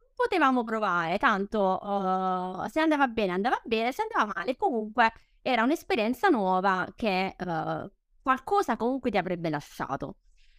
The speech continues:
E, e quindi noi ci abbiamo pensato, cioè veramente forse siamo, è bastato uno sguardo, ci siamo guardati una notte, una se-, perché alla sera abbiamo chiesto informazioni,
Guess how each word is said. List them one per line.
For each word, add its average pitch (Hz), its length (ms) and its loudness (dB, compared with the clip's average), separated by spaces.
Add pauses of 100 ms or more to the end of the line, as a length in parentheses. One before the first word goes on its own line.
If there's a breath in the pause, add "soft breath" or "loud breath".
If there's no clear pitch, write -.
(140)
E, 214 600 0
e - 180 -4
quindi 220 460 0
noi 226 200 2
ci - 100 -12
abbiamo 185 340 0
pensato, 180 880 -2 (100)
cioè 175 160 -4
veramente 170 460 -2
forse 175 460 0
siamo, 202 280 -2
è 185 60 -4
bastato 202 300 -4
uno 190 120 0
sguardo, 180 560 0
ci 175 80 -2
siamo 185 240 0
guardati 214 600 2
una 202 120 2
notte, 247 460 0
una 180 140 0
se-, 208 140 -4
perché 208 260 -2
alla 196 120 4
sera 233 220 0
abbiamo 180 200 -2
chiesto - 260 -8
informazioni, 233 840 2